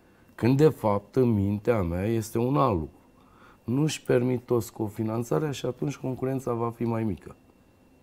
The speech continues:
M-ați înțeles? Asta este realitatea, dacă vrem să discutăm real.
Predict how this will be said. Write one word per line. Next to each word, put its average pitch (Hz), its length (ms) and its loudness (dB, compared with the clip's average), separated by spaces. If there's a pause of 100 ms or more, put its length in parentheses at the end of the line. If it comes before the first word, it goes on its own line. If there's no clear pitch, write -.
(340)
M-ați 95 260 -4
înțeles? 107 440 -4
Asta 95 340 -2
este 151 280 0
realitatea, 147 720 0
dacă 127 260 0
vrem 139 200 0
să 143 160 -4
discutăm 147 600 -2 (400)
real. 156 380 6